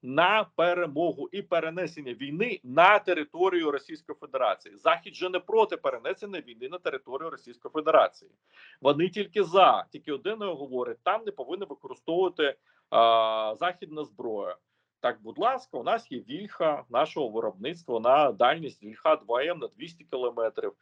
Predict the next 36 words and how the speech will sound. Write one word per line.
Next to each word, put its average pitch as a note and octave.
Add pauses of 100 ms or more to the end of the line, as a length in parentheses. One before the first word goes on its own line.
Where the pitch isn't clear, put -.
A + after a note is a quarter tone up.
(280)
е, A2+
Грім F#3
один, F#3
Грім E3
два F3+
і B2
на A2+
п'ятсот F3
кілометрів C3+
б'є. A2 (340)
А B2
ці F3+
от F3 (160)
безпілотники F3
взагалі C3+
в -
промислових E3+
масштабах C#3
повинні B2
були A#2
робитися. B2
Це C#3+
не C#3
така -
складна F3
в F3
дійсності D#3
річ. - (340)
У -
нас E3+
знову D#3+
такі C3+
кадри, E3
профільні F3
вузи D#3
є, G#2